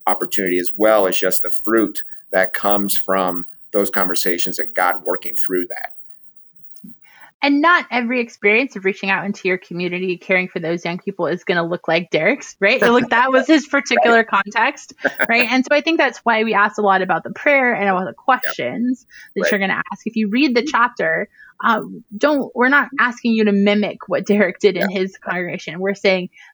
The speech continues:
Speaker 2: these are, this is the strategy that he took. These are the kind of the philosophies and the ways that we're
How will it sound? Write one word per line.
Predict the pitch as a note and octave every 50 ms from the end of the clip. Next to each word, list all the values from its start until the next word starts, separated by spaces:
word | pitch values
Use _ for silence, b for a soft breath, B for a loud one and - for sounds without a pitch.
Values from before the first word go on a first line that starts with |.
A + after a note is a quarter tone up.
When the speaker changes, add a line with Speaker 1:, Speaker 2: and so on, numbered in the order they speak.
| _ _
Speaker 2:
these | - A#3 C#4 C4 A#3+
are, | A3+ G3 -
this | F#3+ A3 A3 -
is | G#3+ G#3
the | G3+
strategy | G#3 - - - - F3+ F#3+ G3+ G#3+ G#3 - A3+ A3+
that | G#3+ -
he | - - - A3 G#3+
took. | - - A3 G#3+ -
These | G3+ G3+ G3 G3
are | F#3+
the | F3+
kind | F3+ - G3+ F3+
of | F3 F3
the | - E3+ F3 - -
philosophies | D#3 D#3 D#3 E3+ F#3 - F#3+ F#3+ - G3+ G3+ G3+ G3
and | F#3+ F#3
the | F3 F3+
ways | F3 F3+ D#3+ E3 F3 -
that | - G3 G#3
we're | - -